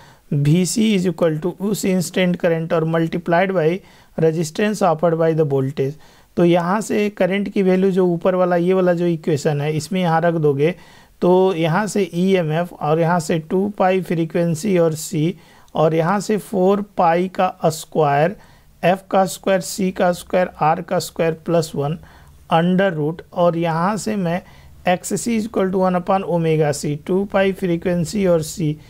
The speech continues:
तो ये पूरा फैक्टर कैंसिल हो गया। तो voltage across the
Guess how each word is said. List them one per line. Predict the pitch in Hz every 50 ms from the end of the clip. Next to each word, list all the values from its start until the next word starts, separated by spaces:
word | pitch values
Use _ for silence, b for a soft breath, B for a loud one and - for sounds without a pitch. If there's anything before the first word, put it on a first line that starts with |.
| B B B B - -
तो | 170
ये | 156 170 202 214
पूरा | 214 - 220 208 214 220 202
फैक्टर | - - 180 151 - - - 202 196
कैंसिल | - - 185 175 156 156 190 175
हो | 160 156
गया। | 147 156 156 165
तो | 165 - 202
voltage | 175 160 160 165 180 180 175 175 202 190 208 220 - - -
across | 180 165 - 196 185 190 185 185
the | 190